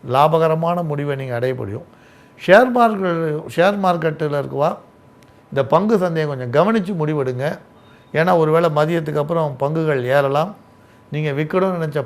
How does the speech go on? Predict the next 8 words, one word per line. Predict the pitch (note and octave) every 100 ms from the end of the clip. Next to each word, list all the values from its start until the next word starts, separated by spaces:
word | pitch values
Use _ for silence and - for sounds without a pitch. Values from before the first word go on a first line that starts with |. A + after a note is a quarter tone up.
| D3+
பங்கு | D#3 F3+
நீங்க | D3 C#3 C3+
நினைச்சபடி | E3 E3 E3 E3 C#3+
விற்பனை | C#3 D#3 D3 C#3
ஆகலாம். | B2+ B2+ C#3 F#3 - - - - -
அதனால | C#3+ F#3+ F#3
கொஞ்சம் | E3 C3
நிதானிக்கிறது | C3+ D#3+ G#3 G3 E3 C#3